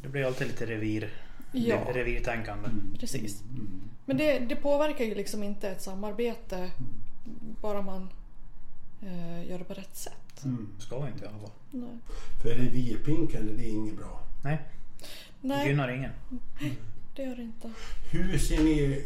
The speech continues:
Speaker 3: kommunen, lys-, kommunerna, ta inte nu enskilda fall, för nu tar vi generellt.
Speaker 1: Mm.
Speaker 3: Lyssnar man på er, tycker du?
Speaker 1: Både och.
Speaker 3: På vilket sätt, Rickard?
Speaker 1: Det beror ju lite på vad det gäller för frågor, till exempel.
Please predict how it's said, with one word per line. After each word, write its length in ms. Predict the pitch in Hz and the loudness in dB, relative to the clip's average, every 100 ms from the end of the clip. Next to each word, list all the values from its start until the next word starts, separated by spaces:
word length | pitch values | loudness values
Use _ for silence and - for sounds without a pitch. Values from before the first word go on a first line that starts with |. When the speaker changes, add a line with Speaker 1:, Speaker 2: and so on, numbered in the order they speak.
| - | 4
Speaker 3:
kommunen, 560 | 139 156 156 143 131 127 | 6 8 8 10 12 12
lys-, 420 | 131 - - - | 12 12 12 12
kommunerna, 720 | - 156 160 160 147 139 139 135 | 10 6 0 0 0 2 2 6
ta 160 | 147 | 10
inte 180 | 139 139 | 12 12
nu 180 | 123 123 | 12 12
enskilda 560 | 120 - 135 113 110 107 - | 12 10 10 8 8 8 8
fall, 220 | 127 120 - - | 6 6 6 4
för 140 | - 107 110 120 | 0 -4 0 6
nu 60 | 120 - | 10 10
tar 120 | - | 12
vi 160 | - - - | 12 12 12
generellt. 360 | - - - | 12 12 12
Speaker 1:
Mm. 120 | - 131 | 12 12
Speaker 3:
Lyssnar 340 | 143 - - | 12 12 12
man 240 | 202 - | 12 12
på 100 | - | 12
er, 40 | - | 10
tycker 240 | - - 220 | 4 -2 -4
du? 60 | - - - - - - - - - - - - - - - - - | -2 2 4 6 6 6 4 4 4 4 0 -2 0 6 10 10 10
Speaker 1:
Både 160 | - 147 | 6 4
och. 260 | 123 - - - - - - - - - - - - - | 4 6 6 6 4 2 -4 -8 -8 -8 -8 -8 -2 0
Speaker 3:
På 60 | 123 | 4
vilket 260 | 123 139 | 4 4
sätt, 260 | - 135 - | 4 2 4
Rickard? 260 | 139 - - - - - | 4 4 4 4 4 2
Speaker 1:
Det 60 | - | 4
beror 200 | 127 131 | 4 6
ju 60 | |
lite 220 | 123 120 - | 6 8 6
på 300 | - 123 117 113 - - - - - - 123 | 6 6 8 8 6 4 4 6 8 8 8
vad 100 | 123 | 6
det 40 | 120 | 2
gäller 140 | 110 | -2
för 100 | 104 | -4
frågor, 340 | - 113 117 120 | -4 -4 -4 -4
till 140 | 107 | -6
exempel. 420 | 104 107 95 98 | -6 -6 -8 -12